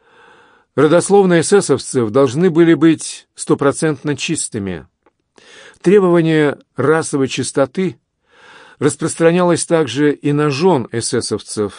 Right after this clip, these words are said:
Низкие чины должны были предоставить справку о том, что его предки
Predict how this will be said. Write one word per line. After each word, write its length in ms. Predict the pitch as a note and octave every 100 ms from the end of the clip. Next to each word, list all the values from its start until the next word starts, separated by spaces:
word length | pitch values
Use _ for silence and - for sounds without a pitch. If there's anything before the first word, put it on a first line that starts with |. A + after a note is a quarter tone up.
| - _ _ _ _ _ _ - _
Низкие 500 | D3 G#3 - - C#3
чины 380 | A2+ C3+ A#2+ A2+
должны 360 | G#2+ C3 D3 G3
были 200 | F3 E3+
предоставить 640 | D3 C3+ C3 - D3 C#3
справку 460 | - D3+ D3+ - C#3
о 80 |
том, 180 | B2+ C#3+
что 200 | B2 -
его 220 | C3 B2+
предки 640 | - E3 F3 - B2+ G#2+